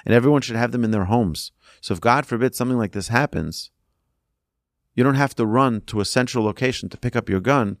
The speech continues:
You have it with you and you can protect. It, it, it's, it, look, there's many conspiracies that are being talked about and there are many thoughts and, and ideas. I, I,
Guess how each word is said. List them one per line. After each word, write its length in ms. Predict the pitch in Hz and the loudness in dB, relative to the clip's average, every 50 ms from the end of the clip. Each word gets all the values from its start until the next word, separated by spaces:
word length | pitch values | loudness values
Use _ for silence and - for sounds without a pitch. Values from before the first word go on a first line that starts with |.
| _ _ - | _ _ -6
You 100 | - 104 | -2 2
have 200 | 104 110 107 98 | 2 2 2 2
it 80 | 107 | 2
with 260 | - 123 117 110 - 107 | 2 2 0 2 2 0
you 100 | 107 101 | 0 2
and 100 | 95 95 | 0 0
you 60 | 92 | -2
can 120 | - 95 | -6 -6
protect. 520 | - - 92 - - 107 92 - - - - _ _ _ _ _ _ _ _ _ _ _ _ _ _ _ _ _ _ _ _ _ _ _ _ _ - - | -6 -6 -4 0 2 0 0 0 -4 -16 -20 _ _ _ _ _ _ _ _ _ _ _ _ _ _ _ _ _ _ _ _ _ _ _ _ _ -12 -8
It, 240 | - 180 - - _ _ _ 151 - _ | -6 -6 -6 -6 _ _ _ -20 -16 _
it, 240 | - 165 165 - - - | -4 -4 -4 -4 0 2
it's, 280 | 156 156 - - - - | 2 2 2 -2 -2 0
it, 160 | 156 147 - | 2 2 4
look, 200 | 165 151 120 - | 2 2 2 2
there's 280 | - 135 120 104 - - | 2 2 2 0 0 0
many 240 | 120 131 147 151 156 | 2 2 4 4 2
conspiracies 800 | - 147 123 - - - 139 131 127 113 - - 117 107 92 | 2 0 0 0 0 2 2 4 2 2 0 -2 -2 -2 0
that 120 | 90 101 98 | 2 4 4
are 80 | 101 | 4
being 240 | 92 104 107 101 101 | 4 4 2 2 0
talked 300 | - - 110 95 95 - | 0 2 2 2 2 0
about 320 | 107 98 110 117 - - _ _ _ _ _ _ _ | 0 2 2 2 2 0 _ _ _ _ _ _ _
and 140 | - 98 101 | -4 0 2
there 100 | 107 107 | 2 2
are 40 | 104 | 4
many 260 | 107 110 107 104 104 104 | 2 2 2 2 0 -2
thoughts 480 | - - - 123 117 127 139 - - | -4 -2 0 2 2 2 2 0 -2
and, 180 | 104 95 92 - | -4 -4 -4 -4
and 120 | - 98 95 | -2 -2 0
ideas. 560 | 92 95 90 85 104 107 120 156 160 - - _ _ _ _ _ _ _ _ _ _ _ _ _ - | 0 -2 -2 0 2 2 2 2 0 -2 -8 _ _ _ _ _ _ _ _ _ _ _ _ _ -2
I, 120 | 113 117 - _ _ _ _ | -2 -2 -2 _ _ _ _
I, 240 | - 113 117 120 110 | 2 4 4 2 0